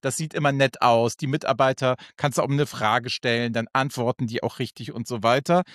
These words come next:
Ich liebe auch Lidl und Aldi, aber das ist wieder diese beiden Welten, wo wir sagen, die gibt es, aber trotzdem kaufe ich nicht bei Amazon meine neue Armbanduhr,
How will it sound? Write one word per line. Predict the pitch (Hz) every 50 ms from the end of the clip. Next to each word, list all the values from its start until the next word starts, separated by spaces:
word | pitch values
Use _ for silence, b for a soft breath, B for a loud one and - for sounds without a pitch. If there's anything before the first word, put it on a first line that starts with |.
| B B B B
Ich | - 143 -
liebe | 160 165 220 208 - - -
auch | - -
Lidl | - 175 190 190 165
und | 160 165
Aldi, | - 196 190 131 107 - _
aber | - 117 117 151
das | 156 - -
ist | 170 -
wieder | 180 175 147
diese | 139 143 131
beiden | - 156 175 208 180 170 147
Welten, | 156 185 226 220 - - 113 95
wo | 113 120 107
wir | 117
sagen, | 104 - 127 131 139 143 151 165 190 208 B B B B B B -
die | 147 139 131
gibt | 175 208 - - -
es, | 139 175 196 - - -
aber | 139 151 151
trotzdem | - - 156 202 - - - - 143 156 160
kaufe | - - - 156 175 165 160
ich | - -
nicht | 170 -
bei | - 165 - -
Amazon | 170 185 202 185 156 123 131 123 127 151 180 - -
meine | 127 123 123 131 131 131
neue | 131 127 127 127 131 123 -
Armbanduhr, | - 123 120 123 117 120 117 117 - 135 131 147 165 196 208